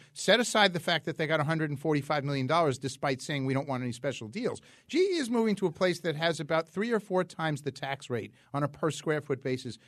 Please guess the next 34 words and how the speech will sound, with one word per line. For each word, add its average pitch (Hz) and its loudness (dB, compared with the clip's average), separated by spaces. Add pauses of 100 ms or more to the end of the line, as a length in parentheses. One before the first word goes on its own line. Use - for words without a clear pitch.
(120)
as 143 0
virtually 156 2
any 151 0
Connecticut 127 -4
suburb. - -6 (220)
So 165 2 (200)
this 262 2
idea 254 6
of 160 2
they're 180 4
going 202 6
someplace 175 0
for - -6
lower 160 4
taxes 143 -6
is 117 -6
just 131 -2 (240)
nonsense. 135 0
It's - -6
like 127 0
buying 156 2
bottled 147 2
water 127 4 (180)
when 127 -2
you 127 2
live 131 2
in 127 0
an 123 2
M 127 2
D 117 -2
C 120 -4
town. - -10 (120)
It's 120 -8
craziness. 185 0